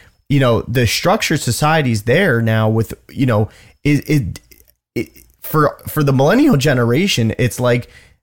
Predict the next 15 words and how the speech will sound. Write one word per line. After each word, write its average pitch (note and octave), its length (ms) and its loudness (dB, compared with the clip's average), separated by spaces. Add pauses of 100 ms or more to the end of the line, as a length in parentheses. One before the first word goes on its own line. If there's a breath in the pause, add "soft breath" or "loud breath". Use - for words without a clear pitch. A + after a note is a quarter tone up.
(240)
they D#3 240 2
aren't F#3+ 420 0
giving, A#2 680 -2 (580)
uh, B2+ 200 0
the, C3 200 -2
the, A#2 320 -2 (340)
the C3 100 2
structured G#3+ 360 0
society D#3 360 0
is A#2 120 0
not B2 320 -2
giving B2 340 0
us F#2 300 -4
the G2+ 160 -4
tools - 600 -4